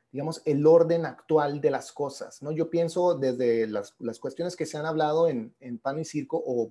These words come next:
o, o, o obras como la de Teresa Margoles o la literatura sobre el narco en general. Lo que permiten hacer, si pienso, por ejemplo, en, en Pan y Circo,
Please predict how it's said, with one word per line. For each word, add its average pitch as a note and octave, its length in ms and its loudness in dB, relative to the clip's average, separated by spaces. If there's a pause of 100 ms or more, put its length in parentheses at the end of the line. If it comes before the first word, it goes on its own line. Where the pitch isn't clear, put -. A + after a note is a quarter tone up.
(140)
o, A2 420 -14
o, G#2+ 320 -16
o A#2 260 -10
obras C#3+ 340 -2
como C3 120 -10
la A#2 80 -2
de A#2 80 0
Teresa A#2+ 280 -4
Margoles C3+ 520 -4
o C3+ 80 -2
la B2 80 0
literatura C3+ 720 -2
sobre A#2+ 220 -4
el A2+ 80 -8
narco A2+ 240 -12
en C3+ 60 -16
general. D#3+ 400 -6 (460)
Lo C#3+ 100 -6
que D#3+ 100 2
permiten G3 460 2
hacer, G#3 360 -2 (200)
si - 160 -10
pienso, F3 360 -2
por F3 120 0
ejemplo, E3+ 460 2
en, B2 340 -2
en C3 140 -8
Pan D#3 160 -2
y F3+ 60 -4
Circo, D#3 520 -6